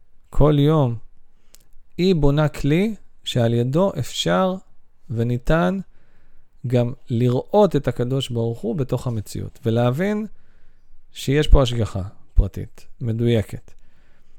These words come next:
אבל צריך לעצור פעם ביום.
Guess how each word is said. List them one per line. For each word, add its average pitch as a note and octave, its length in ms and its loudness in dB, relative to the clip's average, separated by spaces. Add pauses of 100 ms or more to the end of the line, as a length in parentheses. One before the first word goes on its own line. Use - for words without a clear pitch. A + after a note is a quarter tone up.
(340)
אבל D#3 480 2 (240)
צריך - 200 -6
לעצור A2 500 -2
פעם G2 240 6
ביום. F#2 220 -6